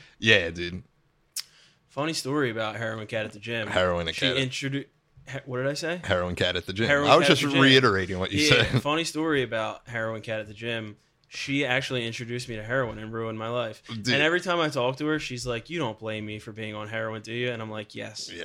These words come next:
Speaker 2: Yes, I do."
Speaker 1: Then she's gonna hear this and message both of us and say, "You both got
Speaker 2: Good
Speaker 1: a lot
Speaker 2: thing
Speaker 1: of
Speaker 2: she's
Speaker 1: nerve."
Speaker 2: blocked on Facebook.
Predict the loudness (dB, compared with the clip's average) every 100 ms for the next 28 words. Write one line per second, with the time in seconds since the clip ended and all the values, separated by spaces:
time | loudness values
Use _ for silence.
0 | -8 -6 -4 -6 -6 -10 -8 -2 -2 0
1 | -4 -4 -4 -2 0 0 0 -2 -6 -6
2 | -6 -6 -6 -8 -12 -10 -12 -10 -10 -10
3 | -12 -6 -4 -2 -2 -2 0 0 2 4
4 | 4 4 2 0 -2 -6 -12 -12 -14 -16
5 | -14 -14